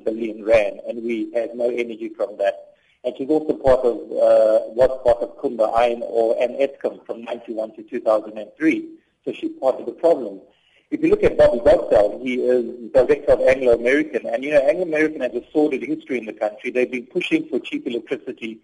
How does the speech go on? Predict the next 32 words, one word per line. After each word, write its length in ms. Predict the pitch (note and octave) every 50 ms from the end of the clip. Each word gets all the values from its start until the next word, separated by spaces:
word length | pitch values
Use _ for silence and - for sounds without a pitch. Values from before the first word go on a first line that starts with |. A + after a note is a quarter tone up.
| _ _ _ _ _ _ _
for 100 | D3 B2+ - B2+
more 180 | C3 C#3 C#3+
than 180 | C3+ C3+ A#2+ -
a 120 | - -
century 460 | - C3+ B2+ B2 - - - A2 G2 -
now. 300 | E2+ - - - - _ _ _ _ _ _ _ -
They've 180 | B2+ A#2+ -
polluted 520 | - - C3+ D3 D#3+ D#3+ - D#4 - - -
people 560 | D3 C#3 - - C#3+ C3+ C3+ B2+ B2+ B2 A2+ A#2+ A#2 A#2
and, 120 | A#2 A#2 A#2 A2
and 180 | A2 A#2+ A2+
the 80 | A2+ A2
environment. 600 | A2+ A2 A2 A#2 A#2 B2 B2+ B2 B2 A#2+ A#2+ A#2+ -
And, 160 | B2+ A#2 - - - -
you 80 | D3
know, 140 | C#3 C3 C3
today 480 | C3 C3 - - C#3 C#3 D#3 D3+ D#3 -
four 180 | - E3+ E3+ E3+ E3+
thousand 320 | D3+ C#3+ C3+ C3+ C3 A#2+
workers 440 | B2 B2+ C3 C3 - - C3+ A2+ B2
are 140 | A#2+ A#2 A#2+
in 140 | A#2+ A#2+
a 60 | A#2 A2+
legal 340 | A2+ C3 D3+ D3+ C#3+ C3+ - -
case 180 | - B2+ B2 B2 -
with 140 | B2 A2+ -
them 180 | A#2+ A#2+ B2 B2
in 80 | A#2+
the 80 | A#2 A2
U 220 | G#2+ A#2 B2 A2+
K. 420 | - - D#3+ D3 C3+ A2 - - - - _ _ _ _ _ _ _ _ _ _ _ _ E3+
So 420 | E3 D#3 D#3 D#3 D3+ - - -